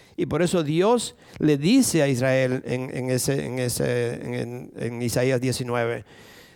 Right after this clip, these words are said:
"Esto va a pasar con Egipto. Egipto va a ser destruido.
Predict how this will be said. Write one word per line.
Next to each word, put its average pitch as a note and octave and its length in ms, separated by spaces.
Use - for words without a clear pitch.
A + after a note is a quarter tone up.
"Esto - 240
va F3 60
a F3 40
pasar E3+ 280
con D#3+ 180
Egipto. C3+ 420
Egipto F3+ 600
va E3+ 80
a D#3 40
ser D#3+ 200
destruido. D#3+ 640